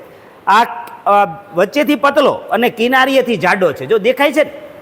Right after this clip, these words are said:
આ કિનારીએથી જાડો, એટલે આ અંતર્ગો લેન્સ છે. લેન્સ, બે લેન્સ બે પ્રકારના, બહિર્ગો લેન્સ અને અંતર્ગો લેન્સ. રેડી? તો આમાંય તે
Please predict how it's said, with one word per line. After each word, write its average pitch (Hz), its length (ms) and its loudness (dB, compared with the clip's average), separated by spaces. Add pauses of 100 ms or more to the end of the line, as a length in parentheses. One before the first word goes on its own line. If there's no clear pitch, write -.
(800)
આ 202 100 0
કિનારીએથી 285 680 2
જાડો, 180 360 2
એટલે 208 180 0
આ 214 160 4
અંતર્ગો 269 440 0
લેન્સ 202 420 0
છે. - 300 -14
લેન્સ, 160 320 -4
બે 147 120 -8
લેન્સ 233 340 0
બે 294 140 4
પ્રકારના, 139 400 -4 (200)
બહિર્ગો 156 380 0
લેન્સ 240 380 2 (520)
અને 196 280 0 (160)
અંતર્ગો 185 440 2
લેન્સ. 107 380 -8 (160)
રેડી? 240 320 2 (380)
તો 208 80 2
આમાંય 220 480 2
તે 311 340 2